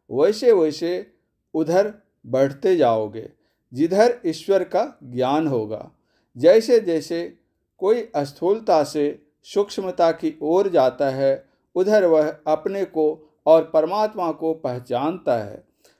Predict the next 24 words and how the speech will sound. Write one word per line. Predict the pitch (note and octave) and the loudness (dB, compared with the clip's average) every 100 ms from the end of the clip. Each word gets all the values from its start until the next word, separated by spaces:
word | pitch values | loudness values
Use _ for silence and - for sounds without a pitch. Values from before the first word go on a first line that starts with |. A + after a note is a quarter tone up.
| _ | _
संसार | - F#3 F3+ G#3 A3 A3+ | -8 -8 -4 0 0 0
को | A3+ G#3 | -2 -4
पहचानते | F#3 D3 C#3+ D#3+ F#3+ G#3 G3+ E3 | -4 -6 -4 -6 -6 -6 -4 -2
हुए | C3 C#3+ F3 A3 A3 _ _ _ C#3 | -4 -4 -2 -4 -6 _ _ _ -8
जो | D3 G#3+ A3 | 0 2 2
भोग | B2+ C3+ F3+ A#3 F3 | -4 -4 -2 -2 -6
भोगते | B2+ D3 C#3+ - B2+ | -4 -4 -4 -10 -10
हैं, | B2+ D3+ G3 G#3 _ _ _ _ - | -6 -8 -8 -14 _ _ _ _ 0
सबको | G3+ A3+ - F3+ | 0 0 -2 -4
प्रत्यक्ष | - C3 B2+ - F3+ G3+ - | -2 -6 -6 -4 -4 -4 -14
है, | A#2+ F#2+ - _ _ - - - _ - | -12 -12 -16 _ _ -20 -20 -20 _ -8
उसमें | C#3+ C#3+ D3+ E3 E3 | -8 -4 -4 -4 -2
कभी | D#3 F#3+ B3 | -2 -2 -4
कोई | F#3+ E3 E3+ A3+ _ _ - | -2 0 -2 -6 _ _ -8
सुखी | F3 - G#3 | -6 -4 -6
नहीं, | F3 D3 D#3+ F#3 _ _ | -4 -4 -4 -8 _ _
कोई | F3 G#3+ | -2 -2
तृप्त | A3 _ D3+ - _ | -4 _ -8 -8 _
नहीं। | C3 G#2+ G2+ - _ _ _ _ _ _ _ _ _ _ _ _ _ _ _ _ _ | -12 -10 -16 -20 _ _ _ _ _ _ _ _ _ _ _ _ _ _ _ _ _
संतों | F3+ F#3+ G#3 C#4+ | 2 2 4 2
के | D4 B3 | 4 -2
ख्याल | - D3 C#3+ E3+ G3 | 0 0 4 2 2
में | F3 | -2
है | C#3+ B2+ A2 - | -4 -4 -8 -10